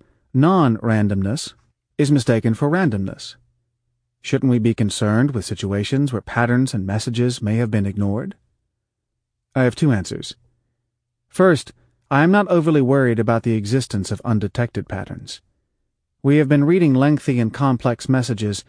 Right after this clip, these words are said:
and just about any manifestation of nature that presents jaggedness, such as the palm of a hand, the residues at the bottom of Turkish coffee cups,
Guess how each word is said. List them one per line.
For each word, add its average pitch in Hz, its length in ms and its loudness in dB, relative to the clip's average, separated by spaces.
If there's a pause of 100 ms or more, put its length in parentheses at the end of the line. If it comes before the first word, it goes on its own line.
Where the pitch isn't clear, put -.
(340)
and 143 120 2
just 160 180 2
about 143 320 2
any 175 220 2
manifestation 123 720 0
of 104 120 -6
nature 117 440 0
that 110 160 -8
presents 117 480 0
jaggedness, 113 720 -4 (800)
such 127 280 0
as 107 180 0
the - 80 -10
palm 107 400 0
of 98 100 -4
a 101 40 -6
hand, 95 560 -4 (600)
the 127 100 0
residues 120 600 2
at 107 80 -4
the 113 80 -2
bottom 113 340 0
of 104 120 -8
Turkish 113 400 -4
coffee 151 340 -4
cups, - 480 -12